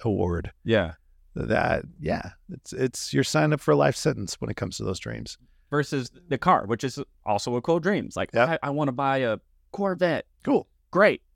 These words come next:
Speaker 2: Strategy,
Speaker 1: Yep.
Speaker 2: save money. But then the question is, once you buy the Corvette, has, is your life different, or is it
Speaker 1: But that's true of when you look at things that change the world. So this is the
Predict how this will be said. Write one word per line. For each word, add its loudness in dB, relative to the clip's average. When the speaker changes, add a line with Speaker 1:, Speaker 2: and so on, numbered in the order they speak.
Speaker 2:
Strategy, 2
Speaker 1:
Yep. 0
Speaker 2:
save 0
money. 0
But -4
then 6
the 4
question 0
is, -4
once -2
you 0
buy 4
the -2
Corvette, 0
has, 0
is -4
your -2
life 0
different, -2
or 2
is -4
it -2
Speaker 1:
But 2
that's 2
true 2
of 0
when 2
you 0
look 2
at 6
things 0
that 2
change -2
the -4
world. -2
So 2
this 4
is -4
the 2